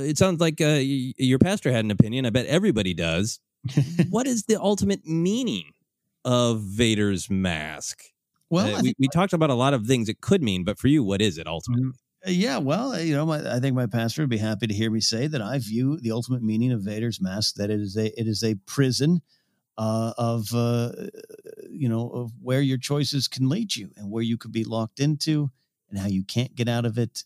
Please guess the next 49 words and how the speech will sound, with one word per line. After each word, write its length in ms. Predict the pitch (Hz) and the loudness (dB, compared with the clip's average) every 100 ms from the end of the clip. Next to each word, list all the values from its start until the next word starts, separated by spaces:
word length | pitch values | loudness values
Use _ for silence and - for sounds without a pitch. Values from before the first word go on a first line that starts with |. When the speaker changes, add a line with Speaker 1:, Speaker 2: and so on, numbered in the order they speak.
| - | -6
Speaker 2:
And 100 | 107 | -2
even 200 | 110 104 | -2 -2
though 80 | 107 | -2
you 140 | 104 | 0
might 200 | 101 113 | 0 -2
occasionally 400 | 110 120 117 104 | -2 -2 -2 -4
take 240 | 95 117 98 | -4 -4 -2
it 80 | 98 | 0
off 400 | 147 120 107 - | 0 0 -2 -4
to 60 | |
get 160 | 101 101 | -4 -4
some 100 | 90 | -6
fresh 300 | - 95 - | -6 -4 -4
air 180 | 107 104 | -2 0
and 160 | 95 | -2
get 140 | 98 98 | -2 -6
some 140 | 90 | -6
bacta, 400 | 117 175 - 98 95 - _ _ | -6 -6 -4 -4 -6 -16 _ _
uh, 100 | 95 98 | -4 0
you're 220 | 123 151 | 2 2
in 120 | 147 | 2
it 120 | 120 - - | 0 -6 -10
and 120 | 101 | -6
you're 80 | 104 | -4
stuck 320 | - 110 104 | -4 -4 -2
into 340 | 113 110 107 95 | 0 0 0 -2
it. 80 | - - _ _ | -4 -12 _ _
And 260 | 113 110 113 | -2 0 0
then 220 | 113 110 | 0 0
do 100 | 117 | 2
you 160 | 131 123 | 2 2
want 340 | 127 175 - - | 0 -4 -8 -12
to 80 | 107 | -6
get 140 | 101 | -6
out 160 | 90 85 | -6 -10
of 120 | 85 | -16
it, 80 | - | -18
which 220 | 92 - | -16 -6
leads 320 | 98 95 - | -2 0 0
to, 280 | - 92 90 | -2 -2 -4
to 180 | - 95 | -6 -6
some, 420 | - 98 95 95 | -2 0 0 -2
one 180 | - 110 | -4 -2
of 60 | 110 | -2
my 100 | 95 | -2
favorite 240 | 87 87 | -6 -8
moments. 360 | 90 90 87 - | -6 -6 -6 -10
Um, 320 | 98 90 87 87 | -8 -8 -8 -10
but 160 | 101 | -12